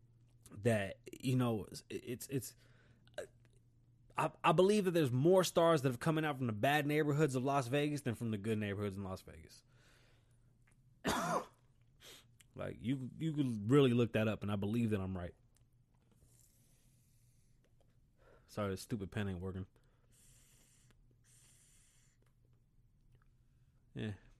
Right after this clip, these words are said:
so-so. That's so-so. But, once again, you know, oh, even, <laughs> I won't talk about that. But I got something else I do. I ain't gonna talk about it. I like, um,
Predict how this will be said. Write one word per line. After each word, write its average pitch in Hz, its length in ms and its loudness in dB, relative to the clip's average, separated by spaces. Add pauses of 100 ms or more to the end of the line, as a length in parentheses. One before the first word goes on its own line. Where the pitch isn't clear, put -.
(360)
so-so. 92 480 -10 (160)
That's 101 160 -12
so-so. - 400 -8 (920)
But, 117 420 2 (1040)
once 117 220 -10
again, 110 380 -8 (1300)
you 123 140 -2
know, 123 300 0
oh, 170 260 0
even, 180 400 2 (480)
<laughs> - 500 -20
I 101 40 -10
won't 104 160 -6
talk 98 140 -6
about 92 180 -10
that. 92 180 -8 (500)
But 127 100 -2
I - 20 0
got 143 160 -2
something 123 240 -2
else 104 120 -6
I 98 100 -6
do. 92 140 -10 (560)
I 117 100 -2
ain't 107 140 0
gonna 98 120 -2
talk 92 80 -2
about 92 160 -2
it. - 60 -12 (600)
I 131 60 -2
like, 151 340 0
um, 131 420 0